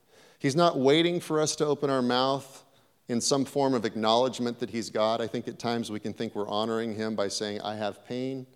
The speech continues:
do you see me?" Or, "I must articulate it, otherwise he's surely not there to act." What kind of dad do you have? <laughs> Sorry,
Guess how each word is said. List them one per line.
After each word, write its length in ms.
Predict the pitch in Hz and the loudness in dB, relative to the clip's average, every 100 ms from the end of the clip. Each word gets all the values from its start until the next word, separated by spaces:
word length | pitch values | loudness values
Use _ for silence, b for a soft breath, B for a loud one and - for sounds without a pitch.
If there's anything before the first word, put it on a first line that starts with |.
| _ _ _ _ | _ _ _ _
do 80 | 120 | -4
you 200 | 117 113 | -2 -4
see 260 | - 123 | -6 -4
me?" 300 | 127 131 127 123 b b b b | -2 -2 -4 -10 b b b b
Or, 320 | 117 113 107 - | 4 6 6 2
"I 100 | 127 | 2
must 340 | 123 165 160 | 6 6 6
articulate 580 | 123 113 127 123 117 113 | 0 0 -2 0 0 0
it, 120 | 113 | 0
otherwise 420 | 123 120 120 110 113 | 0 2 2 2 0
he's 120 | 104 | -4
surely 380 | - 131 113 107 | -2 0 0 0
not 280 | 104 104 | -2 -2
there 140 | 113 104 | -2 -2
to 180 | 101 113 | -2 -2
act." 440 | 113 117 - - b b b b _ | 0 -2 -8 -20 b b b b _
What 120 | 165 | -8
kind 180 | - 175 | -2 0
of 120 | 123 | 0
dad 300 | 127 139 135 | 0 0 -2
do 80 | 107 | -4
you 100 | 107 | -6
have? 360 | 117 135 98 90 _ _ _ _ B B B - - | -8 -8 -10 -14 _ _ _ _ B B B -16 -6
<laughs> 120 | 170 - - - _ B B B B _ | -6 -6 -12 -16 _ B B B B _
Sorry, 340 | - 107 95 | -10 -6 -6